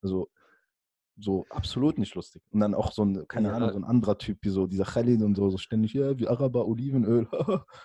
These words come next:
Speaker 1: So den ganzen Tag, so, weißt du,
Speaker 2: Ja.
Speaker 1: über Araber lustig machen.
Speaker 2: Boah.
Speaker 1: So, hör auf, Alter. Hör einfach
Speaker 2: Das
Speaker 1: auf
Speaker 2: ist
Speaker 1: damit.
Speaker 2: auch so unlustig, äh.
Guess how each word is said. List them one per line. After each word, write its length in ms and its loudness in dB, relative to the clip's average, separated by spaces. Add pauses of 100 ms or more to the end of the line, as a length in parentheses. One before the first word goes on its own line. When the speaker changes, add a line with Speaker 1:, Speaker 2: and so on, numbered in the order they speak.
(120)
Speaker 1:
So 160 0
den 140 -4
ganzen 400 0
Tag, 340 2
so, 200 -2
weißt 200 0
du, 20 0
Speaker 2:
Ja. 60 -2
Speaker 1:
über 180 0
Araber 280 2
lustig 340 -4
machen. 200 2
Speaker 2:
Boah. 180 -2 (140)
Speaker 1:
So, 180 4
hör 260 4
auf, 300 2
Alter. 400 -4
Hör 180 4
einfach 260 2
Speaker 2:
Das 0 -
Speaker 1:
auf 160 2
Speaker 2:
ist 160 2
Speaker 1:
damit. 20 2
Speaker 2:
auch 420 -2 (100)
so 540 4
unlustig, 960 2
äh. 240 -2